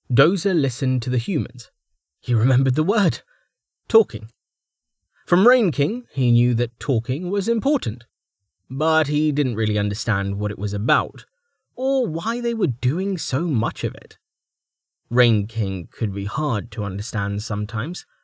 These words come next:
A lot of the time.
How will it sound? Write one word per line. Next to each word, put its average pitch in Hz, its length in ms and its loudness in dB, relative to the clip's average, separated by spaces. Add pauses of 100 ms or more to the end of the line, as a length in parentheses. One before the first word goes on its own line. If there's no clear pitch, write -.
(800)
A 190 260 0
lot 135 420 0
of 107 180 -6
the 95 100 -8
time. 113 420 -6